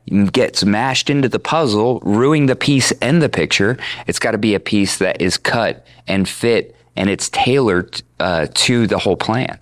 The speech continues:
And whether, I, I love it, be-, especially in financial, uh, services realm,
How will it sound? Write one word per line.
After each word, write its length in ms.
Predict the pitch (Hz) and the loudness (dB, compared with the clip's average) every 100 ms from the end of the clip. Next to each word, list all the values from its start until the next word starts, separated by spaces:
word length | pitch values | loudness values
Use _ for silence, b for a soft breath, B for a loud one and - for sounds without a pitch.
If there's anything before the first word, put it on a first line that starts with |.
| _ B B B B B | _ B B B B B
And 520 | - 107 104 95 - - B B | -4 -2 0 0 -2 -8 B B
whether, 500 | 101 110 110 104 - - - - | -2 0 2 0 -2 -10 -10 -4
I, 320 | 85 110 120 | 0 0 0
I 120 | - | 0
love 300 | 113 113 131 | 0 2 2
it, 180 | 120 87 | 0 0
be-, 200 | 110 - | -2 0
especially 680 | 95 101 95 - 135 - 120 | 0 0 0 0 0 0 2
in 160 | 104 | 2
financial, 920 | 95 - 113 113 110 127 107 98 92 - | 0 0 0 0 0 0 2 2 0 0
uh, 160 | 78 90 | 0 0
services 640 | - 131 127 101 92 82 | 2 0 0 2 2 2
realm, 260 | 87 85 | 0 0